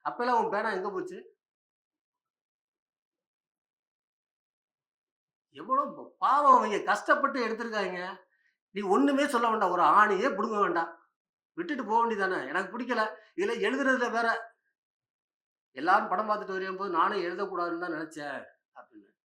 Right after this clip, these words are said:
எழுதாம போ. யாரோ ஒரு பாசத்தின் மிகுதியால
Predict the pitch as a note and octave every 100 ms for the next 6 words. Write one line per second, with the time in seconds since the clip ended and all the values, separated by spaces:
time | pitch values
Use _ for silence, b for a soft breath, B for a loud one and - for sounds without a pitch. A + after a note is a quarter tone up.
0 | _ _ _ _ _ _ _ _ D#3 F#3+
1 | F3 B2+ D#3 F3+ G#3+ - _ _ _ _
2 | _ _ _ _ _ _ _ _ _ _
3 | _ _ _ _ _ D#3 A3+ B3 C#4 A3
4 | G#3+ G#3+ G3 B3+ C#4 C4 G#3 G3 A#3 B3
5 | A3 F3